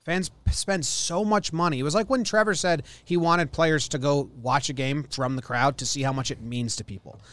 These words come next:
Like, you're invested. And, uh, I, like I, I say it all the time. Don't, like, "You fucking bum, you loser, you suck." None of that. That's awful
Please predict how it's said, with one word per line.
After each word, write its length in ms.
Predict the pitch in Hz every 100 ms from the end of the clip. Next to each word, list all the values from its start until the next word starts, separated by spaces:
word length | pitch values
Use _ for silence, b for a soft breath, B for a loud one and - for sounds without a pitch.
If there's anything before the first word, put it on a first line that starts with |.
| b b -
Like, 180 | 247 285
you're 140 | 294
invested. 760 | 302 233 330 311 - - 113 - _ _ _ _ _ -
And, 260 | 143 143 143
uh, 260 | 135 127 -
I, 160 | 135 143 -
like 120 | 131
I, 120 | 165 -
I 100 | 139
say 220 | 131 175 147
it 60 |
all 160 | 135 175
the 40 | 135
time. 140 | - -
Don't, 360 | 113 156 180 - 135
like, 240 | 139 127 - _ -
"You 140 | 226
fucking 500 | - - 180 220 196
bum, 360 | 170 214 202 190
you 180 | 214
loser, 500 | 233 262 254 226 214
you 140 | 214 220
suck." 360 | - 208 -
None 260 | 131 165 196
of 100 | 175
that. 220 | 139 87 -
That's 240 | 143 160 - -
awful 500 | 139 135 170 147